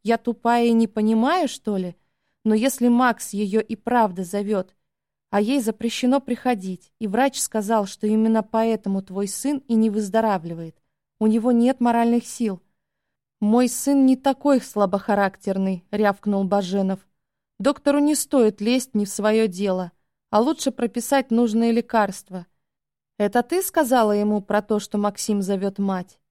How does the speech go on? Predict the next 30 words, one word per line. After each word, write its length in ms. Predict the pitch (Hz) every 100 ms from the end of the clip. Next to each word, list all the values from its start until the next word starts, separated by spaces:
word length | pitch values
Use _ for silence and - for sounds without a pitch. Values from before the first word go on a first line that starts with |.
| _ _
"Ничего 480 | 196 190 - 208 233
я 120 | 269
не 160 | 208 196
говорила", 680 | 180 196 214 220 202 170 165 _ _ _
вспыхнула 600 | - - 262 - 208 202
в 40 | 196
свою 320 | - 196 214
очередь 520 | 208 196 202 190 -
и 40 | 208
я. 280 | 196 170 160 _ _ _ _ _ -
"Мы 160 | 226 269
вместе 480 | 233 294 330 -
пытались 520 | 220 220 - 240 220 -
понять, 460 | 208 208 254 277
почему 400 | - - 208 208
Максиму 540 | 214 190 - - 247 233
всё 220 | - 220
хуже. 480 | 208 233 214 190 175 _ _ _ _ _ -
Доктору 460 | 202 330 - 277
сказал 440 | 233 - 220 220 233
Максим, 540 | 226 226 - 220 202 -
что 300 | - - 202
хочет 540 | - 226 269 262 -
увидеться 480 | 220 220 214 214 196
с 120 | 196
мамой, 440 | 208 214 185 180 -
а 100 | 196
ты 220 | - 269
не 140 | 262
даёшь. 560 | 185 208 202 208 180